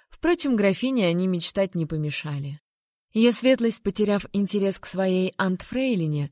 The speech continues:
вновь поглядела на меня и произнесла: "Я знаю, что Дамхет водила к себе высокого статного мужчину. Мне докладывали.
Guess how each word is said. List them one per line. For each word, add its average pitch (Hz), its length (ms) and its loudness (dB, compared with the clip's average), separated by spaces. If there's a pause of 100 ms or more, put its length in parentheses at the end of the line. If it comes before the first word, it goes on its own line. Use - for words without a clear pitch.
(260)
вновь 226 360 4
поглядела 190 600 2
на 170 120 2
меня 175 300 0
и - 160 -6
произнесла: 160 840 -4 (540)
"Я 233 220 6
знаю, 214 360 6
что 208 200 4
Дамхет 220 500 4
водила 196 400 6
к - 60 -4
себе 202 300 4
высокого 202 580 2
статного 196 540 4
мужчину. 151 680 0 (320)
Мне 254 220 6
докладывали. 151 840 0